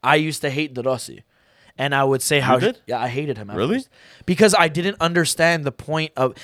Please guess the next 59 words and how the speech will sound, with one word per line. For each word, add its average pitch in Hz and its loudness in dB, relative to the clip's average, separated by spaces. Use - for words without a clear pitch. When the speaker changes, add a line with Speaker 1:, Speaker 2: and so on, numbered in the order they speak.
Speaker 1:
'cause 190 2
he 202 -2
reminded 208 2
me 240 -4
of 180 4
a, 147 8
a, 139 4
a 131 0
Gattuso, 180 2
but 165 4
with 147 0
a 135 -4
little 147 2
bit 143 -4
more 135 -6
finesse. 127 -12
Speaker 2:
Yeah. 87 -6
Speaker 1:
Because 147 -8
he 196 -4
was 190 -2
so, 233 -2
like, 226 -6
just 165 -6
sloppy 160 -2
in 147 -8
your 160 -2
Speaker 2:
Yeah. - 0
Speaker 1:
face, 156 -2
break 139 0
your 151 -4
legs, 143 -2
whatever. 160 0
And 165 4
I 175 4
hated 160 -2
that 135 -4
kind 135 -8
of 127 -8
style 202 -2
at 104 -8
first. - -20
Speaker 2:
Yeah, 85 -12
he - -12
was 87 -6
Speaker 1:
And 156 2
I'm 160 2
Speaker 2:
very 160 4
Speaker 1:
like, - -4
Speaker 2:
rough. - -10
Speaker 1:
I 135 6
literally 175 6
would 175 2
say 170 -4
to 147 -4
my 160 -4
dad, 143 -2
"He's 120 -6
useless. - -12
Speaker 2:
Yeah. - -14